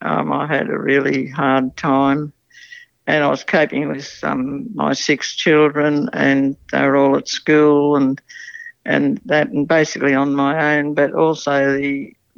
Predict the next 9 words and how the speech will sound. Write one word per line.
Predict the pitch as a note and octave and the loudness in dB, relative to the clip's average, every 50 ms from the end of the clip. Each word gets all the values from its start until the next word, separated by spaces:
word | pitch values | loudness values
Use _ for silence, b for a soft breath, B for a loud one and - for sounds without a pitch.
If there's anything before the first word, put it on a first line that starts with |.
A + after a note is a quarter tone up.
| - - - | -12 -8 -4
uh, | - C3+ B2+ - G3 - _ _ _ _ _ _ - - - _ _ - | -4 -4 -4 -4 -8 -16 _ _ _ _ _ _ -20 -20 -20 _ _ -12
it | C#3 D#3 - - A3+ - | -10 -10 -6 -6 -6 -4
wasn't | - A#3 B3 A#3 - G#3 E3 - - - - - _ | 0 0 0 2 0 -2 -4 -4 -8 -14 -16 -12 _
terrible, | - - - F#3+ F3+ E3+ D#3 C#3 C3+ B2+ C3+ - | -4 0 2 4 4 4 2 2 2 0 0 -2
terrible | - - F3+ D#3 D#3 D3 C#3 C3 C#3 | -4 -2 0 0 0 0 0 -2 -2
abuse | C3+ - C3+ C#3 C#3 C#3+ D3 | -4 -4 -4 -2 -2 -2 -4
from | - - C3+ C3 | -4 -2 0 0
my | C3+ C3+ C#3 C#3 C#3 | 0 2 0 0 2
ex-husband, | C#3 C#3+ C#3+ - - - C#3 C#3 C3+ C#3 D#3 D#3 C#3+ D#3 E3+ F3 | 2 0 0 -2 -6 -4 -2 -2 -2 -2 -2 -4 -4 -4 -4 -8